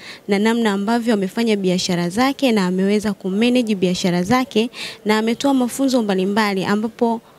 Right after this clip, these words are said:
ili sasa mtu tunamuita mjasiriamali, tutambue mjasiriamali ni nani. Tuko naye hapa, tutamuuliza mawili matatu, atafafanua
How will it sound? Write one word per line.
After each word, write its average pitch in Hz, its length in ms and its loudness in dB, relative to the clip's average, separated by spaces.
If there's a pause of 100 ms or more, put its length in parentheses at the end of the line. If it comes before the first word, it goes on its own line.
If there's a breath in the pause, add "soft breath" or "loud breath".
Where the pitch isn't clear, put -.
(220 loud breath)
ili 285 280 4
sasa 247 320 0
mtu 247 180 -2
tunamuita 208 540 -2
mjasiriamali, 185 840 0
tutambue 185 420 0
mjasiriamali 185 760 0
ni 180 100 2
nani. 175 280 0 (340 loud breath)
Tuko 233 260 0
naye 269 220 4
hapa, 262 180 0
tutamuuliza 208 640 2
mawili 185 280 2
matatu, 254 640 0
atafafanua 220 960 0